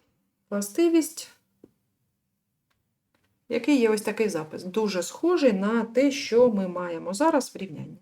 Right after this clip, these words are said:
І там якраз прибирається оце ось число p.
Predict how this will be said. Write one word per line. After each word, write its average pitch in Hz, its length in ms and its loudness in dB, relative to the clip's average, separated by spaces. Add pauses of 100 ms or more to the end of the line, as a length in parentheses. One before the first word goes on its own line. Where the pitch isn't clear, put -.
(840)
І 381 260 4 (300)
там 202 180 2
якраз 170 300 0
прибирається 240 760 2
оце 214 240 0
ось 196 140 -4
число 320 360 -4 (100)
p. 151 180 -6